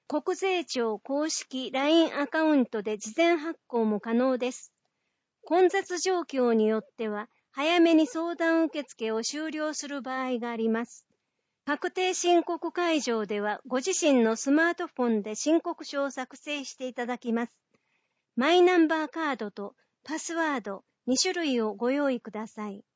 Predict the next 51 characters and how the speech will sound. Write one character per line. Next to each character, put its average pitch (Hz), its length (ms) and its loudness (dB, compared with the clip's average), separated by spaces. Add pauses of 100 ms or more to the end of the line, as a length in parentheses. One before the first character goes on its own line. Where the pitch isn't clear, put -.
(680)
署 294 220 0
名 349 300 6
用 311 240 0
パ 302 160 -8
ス 302 140 -8
ワ 269 240 -2
ー 214 40 -6
ド、 208 260 -10 (440)
英 339 220 0
数 330 340 -4
字、 214 320 -8 (460)
六 254 280 0
文 320 160 6
字 240 120 -8
か 226 160 -8
ら 220 140 -2
十 302 240 -4
六 294 240 -4
文 254 180 4
字。 202 300 -12 (840)
利 226 100 -4
用 349 240 -2
者 247 180 -4
証 269 300 0
明 294 280 2
用 269 220 0
パ 269 180 -8
ス 277 140 -12
ワ 262 240 -2
ー 214 60 -4
ド、 202 240 -8 (360)
数 330 400 -4
字 285 280 -10
四 294 240 2
桁。 208 420 -8 (1120)
豊 339 200 4
野 370 160 6
税 359 220 2
務 359 160 4
署 330 140 2
に 233 160 4
は 233 140 0
駐 349 240 -4
車 370 200 -2
場 330 260 -4
は 302 120 -2
あ 285 80 -4
り 285 120 -2
ま 277 180 0
せ 254 200 -4
ん。 220 200 0